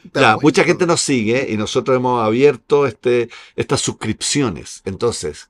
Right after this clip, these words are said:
Speaker 2: eh, ¿cómo funciona esto?
Speaker 1: Te aseguro que la gente que nos sigue no tiene ni internet, güey.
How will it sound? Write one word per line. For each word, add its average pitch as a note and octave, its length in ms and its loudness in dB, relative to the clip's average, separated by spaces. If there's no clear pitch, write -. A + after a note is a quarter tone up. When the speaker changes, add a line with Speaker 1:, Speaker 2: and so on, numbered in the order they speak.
Speaker 2:
eh, A2+ 120 -6
¿cómo E3+ 200 0
funciona G#2+ 520 -4
esto? D2 140 -12
Speaker 1:
Te - 40 -4
aseguro C3 340 -2
que C#3 80 -4
la A2+ 120 -4
gente C#3+ 260 -6
que A#2+ 140 -8
nos F#2+ 180 -10
sigue B2+ 480 -6
no A2+ 140 -6
tiene C#3 240 -8
ni B2 80 -4
internet, F#2 640 -14
güey. C2+ 120 -20